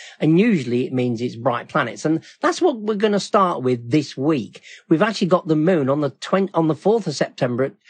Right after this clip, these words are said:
about eleven o'clock. Sort of look out for Jupiter and Uranus. Well, the moon nearly forms a triangle,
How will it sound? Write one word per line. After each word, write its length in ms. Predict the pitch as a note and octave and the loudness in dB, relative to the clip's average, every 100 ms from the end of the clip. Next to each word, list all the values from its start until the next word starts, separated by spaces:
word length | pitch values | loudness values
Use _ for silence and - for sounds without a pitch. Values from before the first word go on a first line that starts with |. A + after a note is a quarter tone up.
| - - | -20 -4
about 340 | C#3+ E3 D3 - _ - | 0 0 -2 -8 _ 0
eleven 400 | D#3+ A3 A3+ G3+ | 2 4 2 0
o'clock. 760 | F3+ - - F#3 C#3+ - - - - - | -2 -2 0 0 0 -6 -18 -18 -20 -20
Sort 180 | - - | -6 -4
of 80 | B2+ | 2
look 220 | E3+ F#3 | 2 2
out 200 | F3+ D3+ | 0 0
for 100 | - | -4
Jupiter 580 | C3+ D3 F3+ C#3 C3+ C#3 | 0 2 2 0 -2 -2
and 160 | - C3+ | 0 0
Uranus. 440 | D3+ E3 A2 A#2 - - - | 2 2 -2 -8 -14 -10 0
Well, 100 | F#3+ | 4
the 80 | G3+ | 4
moon 480 | A3+ C4 D3 C3 - _ | 4 2 2 -2 -8 _
nearly 500 | D3+ F3 G#3+ F#3+ F3 - _ | 2 4 4 2 0 -2 _
forms 440 | F#3+ E3+ D3+ C3+ | 2 2 0 -4
a 40 | |
triangle, 880 | F3 - - F#3+ G#3 G3+ D3+ A#2 F#2 | -6 -6 0 2 2 2 0 -2 -6